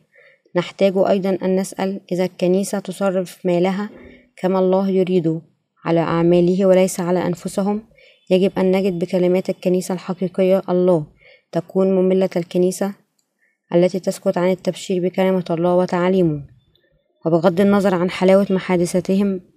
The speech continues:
فأعمالهم للتوبة تخبرك هل هم حقًا يهتمون فقط، يهتمون ببنايات الكنيسة الأكبر من أي شيء، عدا ذلك، أو سوى يعتنون بالفقراء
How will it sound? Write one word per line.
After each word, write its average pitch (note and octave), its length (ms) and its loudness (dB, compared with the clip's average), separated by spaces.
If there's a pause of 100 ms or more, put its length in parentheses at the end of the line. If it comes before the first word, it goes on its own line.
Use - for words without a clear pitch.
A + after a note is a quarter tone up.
فأعمالهم F3+ 640 4
للتوبة F#3+ 400 2
تخبرك F#3 480 0 (540)
هل F#3+ 140 2
هم G3 180 0
حقًا - 360 -4
يهتمون F3+ 760 2
فقط، - 360 -2 (220)
يهتمون F3+ 540 0
ببنايات F3+ 480 2
الكنيسة F3+ 480 0
الأكبر F3+ 400 -2
من F3 160 2
أي F#3 220 2
شيء، F#3+ 260 -2 (720)
عدا F3+ 180 4
ذلك، G3 340 2 (400)
أو G3 120 4
سوى G3 320 2
يعتنون F#3 520 2
بالفقراء F3+ 640 2